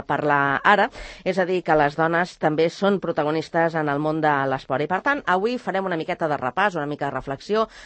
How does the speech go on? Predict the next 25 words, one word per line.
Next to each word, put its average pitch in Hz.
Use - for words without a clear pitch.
d'estat 156
de, 151
de 139
la 123
qüestió 185
en 160
aquesta 180
tertúlia 277
que 214
compartim 220
amb 175
la 156
Mari 151
Carmen 170
Torres, 185
exjugadora 160
d'handbol 156
i 175
directiva 160
del 143
Sanco. 151
Mari 170
Carmen, 165
bon 160
dia. 147